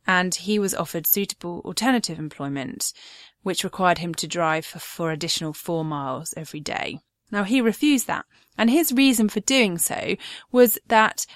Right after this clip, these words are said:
although it was only four miles, because of where it was, it would have, um, inc-, increased his travel time significantly, and he had childcare responsibilities, which meant that that additional time would have made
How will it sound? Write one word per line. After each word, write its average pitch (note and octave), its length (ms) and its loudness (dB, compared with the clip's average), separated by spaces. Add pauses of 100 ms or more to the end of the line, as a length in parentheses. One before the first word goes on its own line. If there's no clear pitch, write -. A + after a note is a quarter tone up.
although C4+ 200 6
it - 80 6
was C4+ 120 2
only A#3 160 8
four A#3 320 6
miles, F#3 480 2
because G#3 280 0
of F3 120 -2
where D#3+ 200 2
it F3 100 -8
was, G3 480 2 (320)
it F#3+ 80 0
would F3+ 100 2
have, E3+ 140 -4 (100)
um, F3+ 320 -2 (100)
inc-, F#3 300 -4
increased - 400 0
his F#3 160 -4
travel E3 340 0
time D3+ 300 -6
significantly, E3 1000 -6 (380)
and F3 180 0
he F#3 140 0
had E3+ 220 -2
childcare F3+ 400 0
responsibilities, D3+ 760 -8
which - 180 -6
meant F3 200 -4
that - 180 -8 (420)
that - 160 0
additional F3+ 380 2
time D3+ 440 -8
would E3+ 100 -6
have D#3 120 -8
made D#3 280 -6